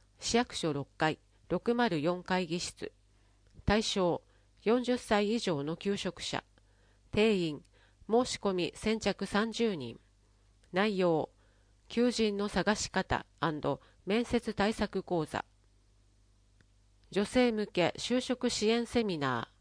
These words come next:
ー。予約保育あり。日時、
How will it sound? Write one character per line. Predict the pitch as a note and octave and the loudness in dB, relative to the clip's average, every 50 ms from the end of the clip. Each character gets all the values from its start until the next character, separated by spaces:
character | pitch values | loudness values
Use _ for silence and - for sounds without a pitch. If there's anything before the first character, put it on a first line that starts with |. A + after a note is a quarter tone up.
| _ _ _ _ _ _ _ _ - - | _ _ _ _ _ _ _ _ -4 -2
ー。 | |
予 | F#3+ G#3+ | 0 2
約 | B3 B3 - A#3+ | 2 0 0 -2
保 | A3+ A3+ B3 A3+ | -2 0 0 0
育 | F3 - - D3+ | 0 -2 -2 -2
あ | C#3+ D3+ | -2 -2
り。 | - - - _ _ _ _ _ _ _ _ _ _ - _ - | -4 -8 -14 _ _ _ _ _ _ _ _ _ _ -16 _ -4
日 | A3+ A3+ - F3+ | -4 -2 -2 -2
時、 | D3+ - C3+ - | -2 -2 -4 -6